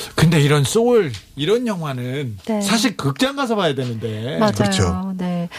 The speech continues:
Speaker 2: 이번에 부산에서는 시월 이십육 일에 딱 한 번 하늘연 극장 인가요? 야외 상영을 하게 되거든요.
Speaker 1: 오, 네.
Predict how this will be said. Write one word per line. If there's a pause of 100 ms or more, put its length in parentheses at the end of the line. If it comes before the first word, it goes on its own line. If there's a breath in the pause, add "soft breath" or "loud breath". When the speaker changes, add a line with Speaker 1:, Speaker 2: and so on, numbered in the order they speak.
(200 loud breath)
Speaker 2:
이번에
부산에서는
시월
이십육
일에 (140)
딱 (140)
한
번 (440 loud breath)
하늘연
극장 (580 loud breath)
인가요?
야외
상영을
하게
되거든요.
Speaker 1:
오,
네.